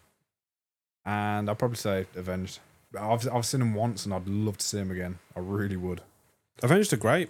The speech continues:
Speaker 2: They're just a solid band, and people can take the piss all they like. Go, "Meow, meow, meow, meow, Avenged." But at the
Speaker 1: <laughs>
Speaker 2: same time, like, they've, they're still around.
Speaker 1: Yeah. Definitely.
Speaker 2: The,
Speaker 1: And,
Speaker 2: with the
Speaker 1: uh,
Speaker 2: stuff that they've been through, there's a lot of bands that just would not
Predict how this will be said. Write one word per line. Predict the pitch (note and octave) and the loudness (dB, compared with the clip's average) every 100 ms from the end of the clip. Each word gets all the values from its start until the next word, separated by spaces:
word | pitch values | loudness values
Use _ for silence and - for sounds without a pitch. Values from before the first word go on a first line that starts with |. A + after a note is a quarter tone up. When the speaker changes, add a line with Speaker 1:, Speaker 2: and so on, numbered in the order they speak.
| - - | -4 0
Speaker 2:
They're | F3 | 2
just | G3+ - | 2 0
a | F#3 | 0
solid | - F3+ D#3 A2+ | 0 2 0 2
band, | A2 D#3 E3 | 2 4 4
and | E3 | 4
people | F#3 F#3 | 2 2
can | E3 | 2
take | D3+ D3+ | 2 2
the | A2 | 2
piss | C3+ - | 0 2
all | B2 | 2
they | A2+ | 2
like. | A#2+ A2+ F#2 | 2 0 -2
Go, | G#2 | -4
"Meow, | C3+ E3 | -4 -2
meow, | D#3+ | -2
meow, | D#3 D#3 | -2 -2
meow, | D3 C3+ C3+ | -2 -2 0
Avenged." | B2 C3+ D3 C#3+ - - - - _ - | 2 2 2 0 -4 -14 -20 -20 _ 4
But | D#3+ E2 | 4 6
at | D#3+ | 4
the | D#3 | 4
Speaker 1:
<laughs> | E3+ | 2
Speaker 2:
same | E3 | 2
time, | D#3+ F3 B2 G#2+ | 2 2 2 2
like, | A2 G#2+ - - _ _ - | 2 0 -8 -18 _ _ 0
they've, | B2+ B2 - _ _ _ _ | 2 2 -6 _ _ _ _
they're | B2 | -2
still | - D#3+ C3 | 0 2 2
around. | G#2+ G#2+ A#2 - | 2 2 -2 -4
Speaker 1:
Yeah. | G#2 - - _ _ _ _ _ _ _ - | -6 -6 -12 _ _ _ _ _ _ _ -16
Definitely. | F2+ F#2 F2+ | -12 -10 -6
Speaker 2:
The, | G#2+ C#3+ | -2 4
Speaker 1:
And, | |
Speaker 2:
with | G3+ | 6
the | E3+ | 6
Speaker 1:
uh, | |
Speaker 2:
stuff | - F3+ D3 | 6 2 4
that | |
they've | E3+ D#3+ | 4 6
been | F#3 F3 | 4 4
through, | C3+ G#2 | 2 0
there's | G2 A#2 | 0 2
a | B2 | 4
lot | C#3 | 4
of | A#2+ | 4
bands | B2+ A2+ | 2 2
that | G#2 | -2
just | G2 G#2+ | -4 -4
would | G2+ G#2 A2 G#2 | -2 0 0 2
not | G#2+ G#2 G#2 | 2 2 0